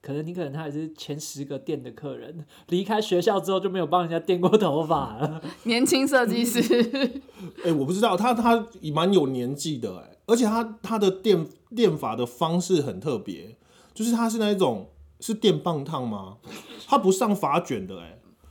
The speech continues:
Speaker 3: 然后他帮我卷完，他帮我上，而且现在的，现在我想问一下那个什么 Emma，你们现在女生去电头发，
Speaker 2: 嗯。
Speaker 3: 那个药水还会很臭吗？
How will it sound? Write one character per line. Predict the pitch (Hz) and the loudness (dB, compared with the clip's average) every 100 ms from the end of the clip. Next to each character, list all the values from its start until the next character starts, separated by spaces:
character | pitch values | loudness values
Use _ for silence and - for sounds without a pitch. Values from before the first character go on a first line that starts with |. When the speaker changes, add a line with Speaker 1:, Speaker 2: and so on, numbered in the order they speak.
| _ - | _ -6
Speaker 3:
然 | 151 | 0
后 | 240 | 2
他 | 233 220 | 2 0
帮 | 214 226 | 2 6
我 | 190 | 6
卷 | 190 127 98 | 4 -4 -4
完， | 92 | -6
他 | 202 | -4
帮 | 214 196 196 | -2 0 0
我 | |
上， | 135 - _ - | -2 -6 _ 0
而 | |
且 | 202 190 | 2 2
现 | 202 | 0
在 | 190 | 0
的， | 160 131 - | 0 -2 -8
现 | - | -4
在 | 208 - - | -4 -4 -8
我 | 139 | -6
想 | 139 107 - - | -4 -6 -12 -8
问 | 160 127 | -4 -4
一 | |
下 | 135 123 104 | -4 -6 -6
那 | 127 | -6
个 | |
什 | 113 | -6
么 | 92 | -8
Emma， | 110 113 90 _ _ - | -8 -8 -10 _ _ -8
你 | 131 | -6
们 | 160 | -4
现 | 240 | -2
在 | |
女 | 196 117 | -2 -2
生 | 151 156 | -4 -6
去 | 165 190 151 | -8 -6 -6
电 | - 160 | -4 -6
头 | 127 110 | -6 -8
发， | 113 92 - | -10 -14 -10
Speaker 2:
嗯。 | 240 208 156 | -8 -8 -8
Speaker 3:
那 | 185 | -6
个 | 170 | -4
药 | 190 151 | -2 -4
水 | 110 101 | -6 -8
还 | 107 | -8
会 | - 135 | -6 -6
很 | 113 87 | -6 -12
臭 | - - 92 | -14 -10 -10
吗？ | 85 | -12